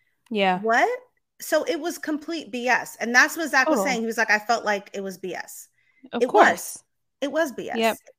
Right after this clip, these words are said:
Speaker 2: You, you knew
Speaker 1: Yep.
Speaker 2: that he was it. I mean, you knew that you needed to break up with him, and you were too much of a coward to just do it. So
Speaker 1: Yep.
Speaker 2: you went through the motions, and you brought him into the fantasy suites, and you acted like a fool.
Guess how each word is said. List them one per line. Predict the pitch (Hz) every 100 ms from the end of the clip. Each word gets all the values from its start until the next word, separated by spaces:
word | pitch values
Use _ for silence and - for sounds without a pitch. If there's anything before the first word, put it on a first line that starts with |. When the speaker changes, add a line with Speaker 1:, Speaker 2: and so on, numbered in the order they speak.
| _
Speaker 2:
You, | 202 220 262 294 226
you | 202 220 277
knew | 302 277 262 254
Speaker 1:
Yep. | 262
Speaker 2:
that | 226 214
he | 233
was | 233 262
it. | 196 196 202
I | 208
mean, | 208 208
you | 208 226
knew | 254 233
that | 220
you | 196
needed | 196 196 220
to | 262
break | 254 180
up | 175
with | 180
him, | 180 180 226 _ - - -
and | 220 214
you | 214
were | 247
too | 247 294
much | 294 339
of | 339
a |
coward | 370 214 190 196 208
to | 214
just | - 208 -
do | 359 427
it. | 131 120 _ _ _ _ -
So | - 233 202 196 196 -
Speaker 1:
Yep. | _ _ _ _
Speaker 2:
you | 214
went | 214 254
through | 294
the | 285
motions, | 277 226 - 233 233 -
and | 214
you | 214
brought | 208 190 226
him | 302
into | 381
the | 359
fantasy | - 190 180 - 170
suites, | - 156 202 - - - _ _ _ _ _ _ _ -
and | 302
you | 320 320
acted | 285 320 359
like | 359 370
a | 403
fool. | - 640 392 165 160